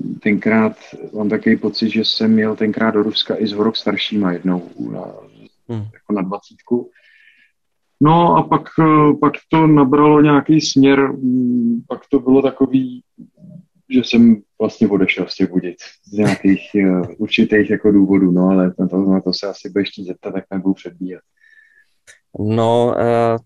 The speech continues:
Speaker 2: určitě se na to zeptám teda. <laughs> Zase mě tam zaujala ještě jedna věc, protože ten ročník dva tisíce jedna byl u tebe draftovej.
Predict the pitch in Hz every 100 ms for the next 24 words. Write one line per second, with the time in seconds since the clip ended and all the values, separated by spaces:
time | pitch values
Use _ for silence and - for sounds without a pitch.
0 | - 120 104 139 143 156 143 165 147 135
1 | 135 117 117 131 - - - - 180 -
2 | - - - - - - 131 127 185 180
3 | 156 180 165 170 175 175 175 185 160 185
4 | 175 117 - 120 127 139 151 156 143 131
5 | 156 147 135 139 143 143 170 160 127 104
6 | 120 131 127 143 156 143 135 - 120 98